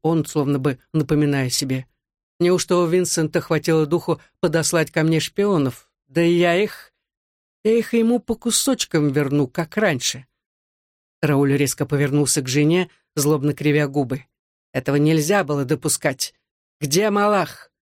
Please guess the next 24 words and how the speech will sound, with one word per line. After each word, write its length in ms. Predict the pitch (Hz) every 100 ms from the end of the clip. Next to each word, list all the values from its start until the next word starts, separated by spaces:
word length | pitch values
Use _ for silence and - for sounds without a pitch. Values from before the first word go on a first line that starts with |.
| _
Приведите 600 | 165 180 208 220 277 165
его 180 | 143 143
ко 120 | 127
мне». 300 | 151 151 151 - _ _ _ _ _ _
Гнев 480 | 135 151 165 165 -
еще 320 | 160 - 190
на 160 | 165 151
одного 380 | 127 151 151
мертвого 680 | 165 156 156 - 151 143 151
короля. 540 | - 160 160 143 120 _ _ _ _ _ _ _ -
Приказ 400 | 175 208 202 -
позвать 420 | 180 165 196 190
своего 380 | - 175 175 180
погибшего 580 | 175 165 175 - 175
сына. 460 | 180 - 180 131 135 _ _
Что-то 420 | _ - - 170 175
тут 220 | 180 -
явно 380 | 147 190 202 214
не 160 | 220
так. 440 | - 185 - - - _ _ _ _ _ _ _ -
«Идите 800 | 170 220 202 254 277 233 254
и 40 | 247
приведите 800 | 208 233 254 226 294 285 196 185
его!» 400 | 175 156 135